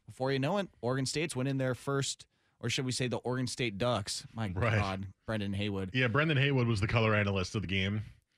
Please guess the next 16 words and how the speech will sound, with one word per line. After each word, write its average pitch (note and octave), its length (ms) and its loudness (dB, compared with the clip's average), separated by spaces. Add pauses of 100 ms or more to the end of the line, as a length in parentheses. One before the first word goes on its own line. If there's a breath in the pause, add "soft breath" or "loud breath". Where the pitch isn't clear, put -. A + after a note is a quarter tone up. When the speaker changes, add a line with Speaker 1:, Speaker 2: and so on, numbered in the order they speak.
(480 soft breath)
Speaker 2:
And A2+ 200 2
at A2 100 0
the A#2+ 80 0
very C3 340 4
end, A2 260 4
after A2+ 220 2
they G#2 140 2
won, G2+ 420 2
he G#2+ 180 -4
goes, G2 460 -2 (420 soft breath)
some-, D3 220 -4
he B2+ 140 2
says C#3 220 2
something C3 280 0
like, A2 320 2
uh, G2 320 2